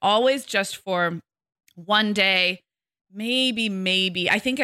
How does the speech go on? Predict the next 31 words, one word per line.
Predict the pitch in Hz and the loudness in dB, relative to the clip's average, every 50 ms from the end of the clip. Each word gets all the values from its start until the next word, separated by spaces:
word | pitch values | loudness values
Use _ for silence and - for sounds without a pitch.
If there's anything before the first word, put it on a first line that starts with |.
| 214 180 | 0 0
when | 208 208 202 | 0 0 0
I | |
was | 190 190 185 | 0 0 0
a | 190 | -2
kid, | 180 - - - 190 180 | -4 -4 -2 -2 0 2
I | 175 | 2
remember | 170 170 170 165 165 165 165 | 2 0 0 -2 -2 -2 -4
staying | 160 - - 165 165 160 | -4 -2 -2 -2 0 0
in | 160 160 | -2 -2
the | 156 156 | -4 -4
Disneyland | 156 160 156 - 160 160 151 147 147 147 | -4 -6 -4 -4 -4 -2 -2 -2 -2 -2
Hotel | 147 147 147 - 156 156 156 156 | -2 -4 -2 0 0 0 0 -2
once | 151 160 165 165 170 180 190 - - - | -4 -4 0 2 2 2 2 0 -2 -2
where | 185 170 | 0 0
we | 170 165 | 0 0
might | 165 165 165 165 165 160 | 0 2 2 2 2 2
have | 160 139 | 0 0
done | - 143 - | 0 0 0
a | - | -2
couple | 156 - - - - - | -4 -4 -6 -4 -4 -4
days. | - - - - - | -4 -4 -4 -2 -2
But | - 220 | 0 2
otherwise, | - 285 330 403 381 320 269 240 226 | 2 2 2 4 4 4 2 2 0
we | 254 247 | -4 -4
were | 233 240 | -2 -2
only | 226 254 269 277 | -2 -2 -2 -2
a | 269 | -2
couple | - - 226 202 202 | -2 -4 -4 -2 0
hours | 202 180 170 170 170 | 0 0 0 0 -2
away. | 165 165 160 160 175 208 | -2 0 2 2 2 2
So, | 208 - 208 190 185 175 175 | 2 2 2 4 4 4 2